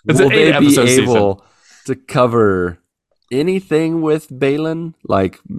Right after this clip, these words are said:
Speaker 2: my wife especially is just like, "I want his backstory. Like, I
Speaker 1: I
Speaker 2: wanna know.
Speaker 1: know.
Speaker 2: What was he doing during the Clone Wars? What was,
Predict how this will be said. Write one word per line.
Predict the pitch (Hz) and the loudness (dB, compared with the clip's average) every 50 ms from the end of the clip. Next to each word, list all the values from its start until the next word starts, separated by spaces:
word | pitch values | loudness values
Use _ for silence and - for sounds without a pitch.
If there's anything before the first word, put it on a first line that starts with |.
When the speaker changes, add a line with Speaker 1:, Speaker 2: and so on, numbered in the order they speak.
| - - - | -14 -14 -8
Speaker 2:
my | - 107 117 127 | -4 0 0 2
wife | 127 127 127 117 107 - | 2 2 2 2 0 -2
especially | 101 - - - 104 101 98 - 90 90 | -8 -8 -4 -2 -2 -2 -2 -4 -4 -6
is | 87 82 87 | -4 -6 -6
just | 90 - - | -10 -8 -8
like, | 85 80 80 - | -6 -8 -8 -6
"I | - 90 101 | -6 -4 -4
want | 107 120 135 156 165 - | 0 0 0 0 0 0
his | 107 104 95 85 | -2 -2 -2 -2
backstory. | 82 82 80 127 143 - - - 156 135 107 92 85 78 78 | -6 -6 -6 -8 -10 -10 -6 -2 0 2 2 2 0 0 -2
Like, | 78 76 82 - 101 | -2 -4 -4 -2 -2
I | 95 98 127 131 | -2 -2 0 0
Speaker 1:
I | 131 | 0
Speaker 2:
wanna | 135 139 | 2 2
know. | 139 | 2
Speaker 1:
know. | 139 135 135 139 139 139 139 139 135 135 127 120 117 110 104 95 - - _ _ - | 2 2 2 2 2 2 2 2 2 2 2 2 2 0 0 -2 -6 -12 _ _ -6
Speaker 2:
What | 107 123 | -4 -2
was | 139 151 | 0 0
he | 160 | 0
doing | 139 156 160 160 147 | 2 2 2 2 0
during | 156 156 156 | 0 -2 -2
the | 151 - | -2 -4
Clone | - - 131 143 165 160 139 | -4 -4 -2 -2 0 -2 -2
Wars? | 110 98 95 92 85 90 | -2 -2 -2 -4 -4 -4
What | 101 127 139 | -4 -4 -2
was, | 139 147 147 147 143 135 127 - - | -2 -2 -2 -2 -4 -6 -8 -12 -16